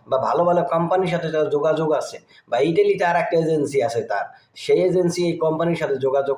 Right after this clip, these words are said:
করে, এইরকম কি না আপনার এজেন্সি? আপনার কেউ কইলো, ধরেন আমি কইলাম, "আমি ইটালিতে লোক নেবো ভাই, আমার কাছে পাসপোর্ট দেন, টাকা দেন", আর আপনি আমার বিশ্বাস করে দিয়ে দিলেন, আসলে এটা বোকামি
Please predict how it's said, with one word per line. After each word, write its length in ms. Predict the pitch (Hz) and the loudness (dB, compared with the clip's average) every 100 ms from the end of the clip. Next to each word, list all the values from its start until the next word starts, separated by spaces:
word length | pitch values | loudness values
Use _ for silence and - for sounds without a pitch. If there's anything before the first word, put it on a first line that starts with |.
| - | -4
করে, 200 | 110 - _ _ - | -6 -6 _ _ -2
এইরকম 540 | 143 170 175 190 185 | 0 2 2 2 0
কি 140 | 170 156 | 0 0
না 140 | 120 | 0
আপনার 240 | 117 120 | -2 -2
এজেন্সি? 320 | 110 101 - - - - | -2 -4 -10 -20 -18 -8
আপনার 260 | - 190 | -2 0
কেউ 220 | 180 190 180 | 2 0 2
কইলো, 260 | 196 165 | 2 2
ধরেন 160 | 156 156 | 2 2
আমি 260 | 165 156 | 2 2
কইলাম, 360 | 147 147 127 117 - | 2 2 2 0 -6
"আমি 180 | - 165 | -2 0
ইটালিতে 320 | 170 180 165 | 0 0 0
লোক 240 | 156 160 170 | 0 0 2
নেবো 180 | 156 139 | 2 4
ভাই, 160 | 143 | 2
আমার 180 | 143 139 | 2 0
কাছে 220 | 135 139 | 0 0
পাসপোর্ট 400 | 139 143 - 127 | 0 -2 -2 -4
দেন, 140 | 123 120 | -2 -2
টাকা 240 | 127 - | -2 -2
দেন", 140 | - - - - | -2 -6 -8 -2
আর 80 | 160 | 0
আপনি 200 | - 170 | 2 2
আমার 180 | 160 | 2
বিশ্বাস 260 | 151 - 151 - | 0 -2 -2 2
করে 160 | 139 | 2
দিয়ে 180 | 135 147 | 2 2
দিলেন, 240 | 139 107 - - - - | 0 -2 -8 -18 -20 -8
আসলে 260 | 123 156 147 | -4 0 2
এটা 140 | 143 | 2
বোকামি 440 | 139 135 143 113 | 2 2 0 -2